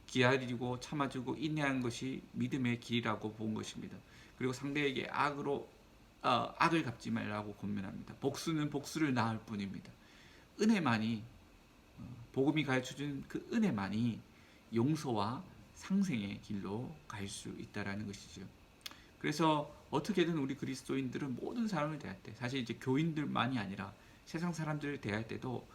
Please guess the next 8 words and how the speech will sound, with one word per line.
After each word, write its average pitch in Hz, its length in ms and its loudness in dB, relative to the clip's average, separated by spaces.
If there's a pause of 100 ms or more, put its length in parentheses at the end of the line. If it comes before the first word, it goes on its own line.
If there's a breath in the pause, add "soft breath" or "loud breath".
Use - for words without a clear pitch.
(300 loud breath)
항상 214 540 4
선을 190 520 2
따라 151 360 -2
나가는 107 440 -2
것이 131 480 0 (380 loud breath)
우리 113 160 2
그리스도인의 117 760 0
삶의 123 520 -2